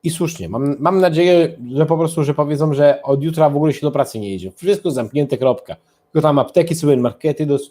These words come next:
tak jak w Chinach, do supermarketu dwa razy w miesiącu i trzeba to udowodnić, że się pojechało tylko dwa razy w miesiącu, nie więcej, a jak nie, to pod ściany i rozstrzelać. Tak jak w Chinach to było.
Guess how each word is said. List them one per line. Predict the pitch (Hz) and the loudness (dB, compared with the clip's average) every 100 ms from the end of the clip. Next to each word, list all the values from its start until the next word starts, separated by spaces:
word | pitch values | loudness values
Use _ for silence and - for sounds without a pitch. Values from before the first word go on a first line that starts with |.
| _ _ - | _ _ -4
tak | 151 | 0
jak | 156 139 - | 0 0 -2
w | |
Chinach, | 160 123 - | -2 -2 -4
do | 131 | -6
supermarketu | 139 165 151 135 123 143 127 | -4 0 0 -2 -4 -6 -4
dwa | 117 147 | -4 0
razy | 160 131 | 0 0
w | 117 | -2
miesiącu | 120 - 143 143 151 151 | -6 -4 -4 -4 -4 -2
i | 143 | -2
trzeba | 139 139 | -2 -2
to | 143 | 0
udowodnić, | 139 131 147 113 - - _ - - | 0 0 0 0 -8 -16 _ -20 -10
że | 120 | -8
się | - 135 107 - | 0 0 -2 -8
pojechało | 147 139 127 135 | 2 2 4 2
tylko | 123 120 | 0 -2
dwa | 104 | -2
razy | 127 110 113 | -2 -2 -6
w | |
miesiącu, | 110 107 123 120 | -8 -8 -10 -8
nie | 110 | -8
więcej, | 110 120 120 127 135 - _ - _ | -6 -8 -6 -6 -6 -12 _ -20 _
a | 131 156 | 2 4
jak | 156 143 | 4 2
nie, | 160 | 0
to | 160 | 0
pod | - 139 | -2 -8
ściany | - 156 143 131 | -4 -2 0 2
i | |
rozstrzelać. | 120 117 - 113 90 80 _ _ _ - | 0 -2 -4 -4 -4 -12 _ _ _ -2
Tak | 107 160 | 2 2
jak | 156 | 0
w | - | -8
Chinach | 139 104 | -6 -6
to | - | -10
było. | 95 87 76 | -12 -12 -16